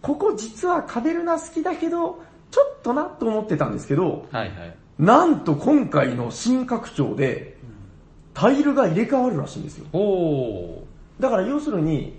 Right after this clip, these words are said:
Speaker 1: 部族を選ぶでしょ？
Speaker 2: うん。
Speaker 1: だから人間とか、ドワーフとか、
Speaker 2: うん。
Speaker 1: それぞれの特殊個性が出るんですけど、
Speaker 2: はい。
Speaker 1: その、ドワーフを使うとき、ドワ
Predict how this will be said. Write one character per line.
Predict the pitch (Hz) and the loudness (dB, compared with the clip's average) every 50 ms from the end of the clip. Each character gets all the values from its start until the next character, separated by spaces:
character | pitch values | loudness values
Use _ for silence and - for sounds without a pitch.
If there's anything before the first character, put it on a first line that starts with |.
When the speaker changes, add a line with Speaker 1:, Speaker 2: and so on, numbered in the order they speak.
| - - | -16 -6
Speaker 1:
部 | 143 180 208 | -4 -2 0
族 | 294 320 311 - 320 311 302 | 0 -2 -2 -2 0 0 0
を | 247 - | 0 0
選 | - 180 190 185 185 185 | 2 2 4 4 2 2
ぶ | 180 180 180 175 175 175 170 | -2 -4 -4 -2 -2 -2 -2
で | 160 104 | -2 -4
し | - - | -8 -10
ょ？ | - - - - - | -12 -14 -14 -12 -10
Speaker 2:
う | 135 | -10
ん。 | 131 120 107 98 90 87 - | -8 -8 -8 -8 -10 -10 -10
Speaker 1:
だ | 80 | -10
か | - | -12
ら | - - | -10 -2
人 | - 151 165 185 196 202 196 196 | 0 2 2 2 2 0 -2 -2
間 | 180 196 196 202 196 | -2 -2 -2 -2 -4
と | 196 180 | -6 -8
か、 | - - - - - - - - - - | -4 -4 -4 -4 -4 -6 -8 -12 -6 -2
ド | 135 143 160 | 2 4 4
ワ | 196 202 165 123 - 92 | 4 4 4 2 0 -4
ー | - | -6
フ | 156 | -8
と | 131 95 | -8 -6
か、 | 82 - - - - - - - - | -8 -8 -10 -10 -12 -16 -20 -18 -16
Speaker 2:
う | 110 | -14
ん。 | 104 | -4
Speaker 1:
そ | 95 - | -2 0
れ | 208 247 | 0 0
ぞ | 226 214 151 | 2 2 0
れ | 127 - | 0 0
の | - - - - - - - - - - - - - | -4 -8 -10 -12 -14 -18 -20 -20 -20 -20 -20 -14 -6
特 | - 180 185 - | -6 -6 -6 -4
殊 | - 247 226 | -6 -8 -6
個 | - 226 | -6 -6
性 | 240 226 190 - | -2 -2 -2 -2
が | - | 0
出 | - 147 170 | 0 0 0
る | 156 131 | 0 0
ん | 110 104 | -2 -6
で | - | -8
す | - - | -8 -6
け | 110 | -2
ど、 | 117 135 127 107 - - | 0 0 0 -2 -4 -8
Speaker 2:
は | 98 87 | -10 -12
い。 | 80 - - - 98 92 - - - - | -12 -14 -16 -16 -16 -18 -18 -20 -10 -4
Speaker 1:
そ | - 214 | -2 0
の、 | 208 - - - - - - - - - - - - - - | 0 0 -2 -6 -12 -16 -18 -18 -18 -18 -20 -20 -20 -14 -8
ド | 185 156 220 285 320 | -2 2 2 4 4
ワ | 427 | 2
ー | 466 480 480 466 453 - | 2 0 -2 -2 -4 -2
フ | - 302 302 285 | 0 2 2 2
を | 277 285 | 2 -2
使 | 285 - - - 294 294 | -4 -6 0 2 4 4
う | 302 302 294 294 | 4 4 2 -2
と | - 311 | -4 -6
き、 | 294 - - 285 277 269 - - - - 147 | -6 -6 -8 -6 -6 -6 -6 -8 -10 -10 -6
ド | - 131 180 | -4 -4 -4
ワ | 269 | -4